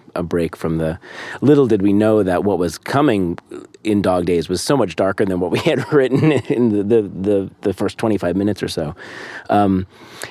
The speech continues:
and so Royce at the time would just sort of go on these Wikipedia dives and follow links t-, and just see where it, you know, see if anything seemed interesting. And, um,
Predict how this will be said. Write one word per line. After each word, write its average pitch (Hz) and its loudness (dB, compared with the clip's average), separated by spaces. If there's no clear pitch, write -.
and 127 2
so 139 4
Royce 127 2
at 113 -4
the 127 0
time 113 2
would 113 2
just 117 2
sort 113 4
of 98 2
go 98 2
on 98 2
these 92 2
Wikipedia 98 0
dives 73 -4
and 95 0
follow 98 2
links 98 0
t-, - -14
and 107 0
just - -6
see - 0
where 117 4
it, 107 0
you 120 0
know, 95 2
see 104 0
if 98 0
anything 92 -2
seemed 87 -2
interesting. 80 -4
And, 92 0
um, 87 -2